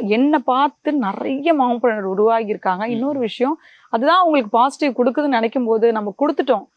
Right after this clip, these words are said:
Speaker 1: அவங்கள நிறுத்தக்கூடாது. ஒரு குழந்தைக்கு நல்லா ஊட்டி ஊட்டி வளர்த்துட்டு விட்டுறக்கூடாதுங்கிற மாதிரி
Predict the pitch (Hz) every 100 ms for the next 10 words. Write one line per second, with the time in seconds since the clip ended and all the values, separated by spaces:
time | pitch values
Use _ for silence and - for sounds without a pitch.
0 | _ _ 220 220 214 240 240 247 226 202
1 | 226 233 262 247 226 220 262 269 247 226
2 | 247 233 220 214 208 226 254 285 - -
3 | _ 233 208 294 254 240 233 233 208 185
4 | 185